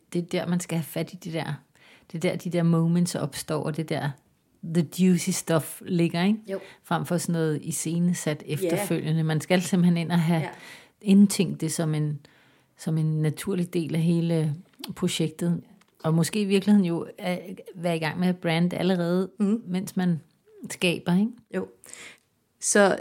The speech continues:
Speaker 2: nu er vi kommet til den sidste tredjedel af projektet. Lad os sige, den kører, vi har året her,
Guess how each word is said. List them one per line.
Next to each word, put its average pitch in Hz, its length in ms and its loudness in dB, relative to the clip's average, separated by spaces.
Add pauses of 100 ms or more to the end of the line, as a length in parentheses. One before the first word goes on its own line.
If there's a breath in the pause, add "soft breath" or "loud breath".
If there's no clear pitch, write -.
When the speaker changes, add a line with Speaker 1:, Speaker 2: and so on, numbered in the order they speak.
Speaker 2:
nu 247 140 6
er 269 40 8
vi 262 100 8
kommet 240 300 4
til 226 120 0
den 214 80 6
sidste 240 260 0
tredjedel 226 440 2
af 196 60 -2
projektet. 214 520 2
Lad 196 80 2
os 196 60 0
sige, 220 160 0
den 208 160 0
kører, 202 360 2
vi 202 120 0
har 196 220 0
året 214 300 0
her, 202 180 -2